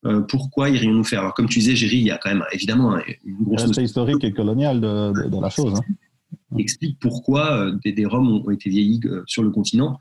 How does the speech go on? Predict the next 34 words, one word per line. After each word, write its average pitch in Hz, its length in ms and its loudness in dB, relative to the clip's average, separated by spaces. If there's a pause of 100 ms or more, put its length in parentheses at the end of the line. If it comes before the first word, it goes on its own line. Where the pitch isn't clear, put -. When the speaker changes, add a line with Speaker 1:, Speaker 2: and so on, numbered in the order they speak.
(280)
Speaker 1:
sur - 140 -2
le 98 80 2
vieux 117 140 4
continent, 120 460 2
et, 104 140 -2
et, 101 340 -2
et 113 100 -4
pas 113 120 -2
sur - 180 -4
place. 180 320 -2 (460)
Mais, 127 300 4
euh, 127 500 4 (400)
mais 131 100 4
voilà, 160 280 2
bon, 147 160 4
bah 123 120 4
oui, 185 220 6
oui, 208 140 6
Richard 123 280 2
Seale, 170 260 2
bah, 92 180 0
il, 92 260 0
il 110 100 2
défend 104 300 0
sa, 90 440 -2
il 107 100 2
défend 113 240 2
sa 120 160 0
paroisse 110 420 0
là-dessus, 135 340 2
mais 175 180 6
ça - 200 0
me 135 140 6
choque - 380 -2